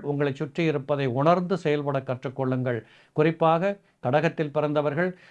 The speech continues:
மிக முக்கிய பொறுப்புகளில் இருக்கக்கூடியவர்கள், உயர்ந்த பதவிகளை அலங்கரிக்கக்கூடியவர்கள், பொறுப்பான இடங்களில் வாழக்கூடியவர்கள், நீங்கெல்லாம் பேசுகிறதுல ரொம்ப கவனமா இருக்கணும். வாக்குறுதி கொடுக்கறது, பேசுறது, கையெழுத்து போடுறது,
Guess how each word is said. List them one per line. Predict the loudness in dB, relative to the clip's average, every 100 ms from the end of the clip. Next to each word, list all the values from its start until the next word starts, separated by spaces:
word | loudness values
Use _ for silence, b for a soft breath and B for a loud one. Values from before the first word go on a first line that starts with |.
| B
மிக | 2 4
முக்கிய | 2 -2 0 0
பொறுப்புகளில் | 4 2 2 -2 0 0 2
இருக்கக்கூடியவர்கள், | -2 -4 -6 -2 0 0 0 -2
உயர்ந்த | 0 2 2 2 0
பதவிகளை | 2 0 0 0 0 2
அலங்கரிக்கக்கூடியவர்கள், | 2 2 0 -2 -4 -4 -2 0 0 0 -4 0
பொறுப்பான | 0 2 2 2 2
இடங்களில் | 0 -2 -2 0
வாழக்கூடியவர்கள், | 2 2 0 -2 0 0 0 -2 -4 B B B
நீங்கெல்லாம் | 0 4 4 4 2
பேசுகிறதுல | 2 2 2 2 2 2 0
ரொம்ப | 0 -2 -2 -2
கவனமா | 0 0 0 0
இருக்கணும். | 0 -2 -2 -2 -4 B B 4
வாக்குறுதி | 6 6 4 0 0
கொடுக்கறது, | -2 0 0 0 0 -2 0
பேசுறது, | 0 2 2 2 0 -2
கையெழுத்து | 0 0 0 0 -4
போடுறது, | -2 0 0 0 -2